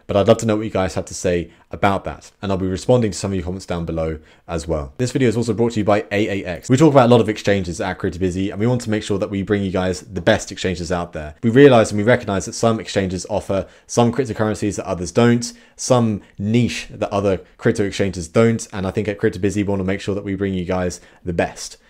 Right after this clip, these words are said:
So at A A X, they're powered by L S E G. And what does that mean? It's the London Stock Exchange Group. So it's good to see that an exchange out there, crypto exchange, is being powered by such a thing.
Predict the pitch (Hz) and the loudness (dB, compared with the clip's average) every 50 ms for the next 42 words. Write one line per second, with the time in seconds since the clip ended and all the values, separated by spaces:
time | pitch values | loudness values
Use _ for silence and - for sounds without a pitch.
0 | _ _ _ - - - 101 98 - - - 113 131 131 123 - - - 113 110 | _ _ _ -12 -4 -2 -2 -2 -2 -2 -2 -2 -2 -2 -4 -8 -4 0 2 2
1 | 107 107 107 107 113 - - - - - 107 113 113 - - 113 110 110 92 - | 2 2 2 0 -2 -4 -8 -10 -6 -2 -2 -2 -2 -2 -2 0 0 0 0 0
2 | 95 95 92 - - - 104 120 120 - 95 95 92 - - - - _ _ _ | 0 0 0 -2 -4 -2 0 0 0 0 -2 -4 -4 -6 -8 -12 -14 _ _ _
3 | - - 98 90 85 78 - 127 120 95 78 71 - - 90 87 87 87 87 87 | -12 -8 -6 -6 -4 0 2 2 2 2 0 -4 -10 -8 -6 -4 -4 -4 -4 -4
4 | 101 95 98 87 101 82 95 110 117 120 120 120 117 92 87 - - 98 101 107 | -4 -6 -4 -4 -4 -2 0 2 2 2 2 0 -4 -6 -8 -4 -2 0 0 0
5 | 110 104 98 90 - - 95 - - 110 - - - 92 87 90 85 82 - - | 0 -2 -4 -6 -2 -4 -4 -4 -4 -14 -14 -8 -6 -4 -4 -4 -6 -8 -10 -12
6 | _ - 123 120 101 80 - - - _ _ _ - - - _ - - - 98 | _ -2 2 2 2 2 0 -8 -20 _ _ _ -20 -20 -20 _ -8 -4 -4 -2
7 | - - 147 147 143 135 - - 139 120 104 - 101 98 95 98 - - - 120 | 0 4 4 4 4 4 2 4 4 4 6 4 2 -2 -2 -6 -6 -2 2 2
8 | 113 113 101 101 101 110 110 - 101 107 117 107 - - - 131 139 - 113 104 | 2 2 4 2 0 0 0 0 0 0 0 0 -2 0 0 0 2 2 0 -2
9 | 95 85 - - 92 85 82 82 82 - - 113 85 - 104 98 92 - - - | -2 -2 -6 -6 -4 -4 -4 -6 -10 -10 -12 -12 -8 -8 -8 -8 -8 -8 -8 -6
10 | 117 107 92 90 87 - - 90 85 - - - - 87 - - 123 98 73 67 | -4 -2 -4 -4 -4 -4 -6 -6 -6 -6 -10 -12 -12 -10 -4 -2 -2 -2 -2 -6